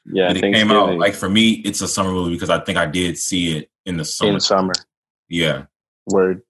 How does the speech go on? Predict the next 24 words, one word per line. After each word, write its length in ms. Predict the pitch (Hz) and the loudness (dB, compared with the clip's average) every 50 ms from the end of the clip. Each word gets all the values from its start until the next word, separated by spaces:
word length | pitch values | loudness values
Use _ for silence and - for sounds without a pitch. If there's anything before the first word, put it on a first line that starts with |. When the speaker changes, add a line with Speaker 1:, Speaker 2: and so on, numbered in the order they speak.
| _ _ _ _ _ | _ _ _ _ _
Speaker 2:
So, 320 | - - - 104 98 95 | -8 -2 0 2 4 4
like, 340 | 92 95 95 92 92 90 - - | 4 4 4 4 2 0 -4 -2
but 100 | 101 104 | 0 2
I 60 | 113 139 | 4 4
Speaker 1:
Still 140 | 160 156 | 6 4
Speaker 2:
still 100 | 135 117 | 4 4
Speaker 1:
think 160 | - 113 107 104 | 2 0 2 2
Speaker 2:
just 140 | 139 - | 0 -2
Speaker 1:
it's 60 | - - | -2 -2
a 40 | |
summer 260 | - 101 101 92 92 92 | -2 0 0 0 -2 -4
movie. 340 | 92 101 98 98 95 98 - _ _ _ | -4 -2 0 0 -2 -2 -6 _ _ _
Speaker 2:
Yeah, 340 | - 98 104 123 113 98 90 | -6 -2 2 2 4 4 4
I 60 | 110 | 4
still 200 | - - - 151 | 2 2 2 0
think, 180 | 151 - 135 117 | 2 2 2 2
like, 120 | 117 117 107 | 2 4 4
as 320 | 107 101 98 90 - - | 2 2 2 -2 -4 -4
a, 100 | - - | 0 0
as, 100 | 101 92 | 2 4
like, 160 | 98 98 101 | 4 4 6
Speaker 3:
Yeah, 140 | 143 151 123 | 6 6 6
Speaker 2:
um, 60 | 101 | 4
Speaker 3:
definitely. 500 | 95 113 131 127 90 92 98 92 85 80 | 4 2 2 2 0 -2 -2 -4 -6 -10